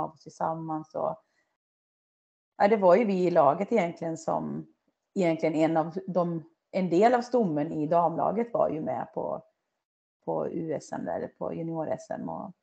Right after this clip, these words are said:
det var ju superroligt och den helgen var ju helt magisk, för då fick jag ju också debutera i damlandslaget, liksom samma helg där, hur jag fick ihop det. Men, så att jag spelade både damlandskamper, mina, min premiären då liksom, och, och sen också då även körde jag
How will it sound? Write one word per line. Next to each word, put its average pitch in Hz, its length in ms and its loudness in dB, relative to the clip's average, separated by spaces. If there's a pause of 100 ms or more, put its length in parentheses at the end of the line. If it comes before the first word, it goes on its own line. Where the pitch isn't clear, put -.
(220)
det 190 100 6
var 190 100 6
ju 196 100 6
superroligt 190 680 4
och 180 80 4
den 190 200 8
helgen 165 380 4
var 156 100 4
ju 151 100 0
helt 160 220 0
magisk, 170 440 -2
för - 60 -10
då 175 80 -4
fick 202 160 -4
jag 196 60 2
ju 180 60 4
också 175 180 -2
debutera 160 560 -2
i 156 200 -4 (380)
damlandslaget, 170 880 8
liksom 170 200 0
samma 160 280 6
helg 240 340 6
där, 135 160 6
hur 175 60 2
jag 160 120 4
fick 160 140 -6
ihop 165 300 -2
det. - 240 2
Men, 156 240 -8 (500)
så - 120 0
att - 220 -4
jag 190 420 0
spelade 185 360 2
både 180 200 2
damlandskamper, 175 1400 0
mina, 185 320 -2
min 185 240 -6 (360)
premiären 175 500 2
då 147 120 -2
liksom, - 360 -10
och, - 260 -8 (320)
och - 100 -10
sen 160 180 0
också 151 240 -6
då 160 100 -2
även 143 260 0
körde 147 260 -2
jag 127 300 -2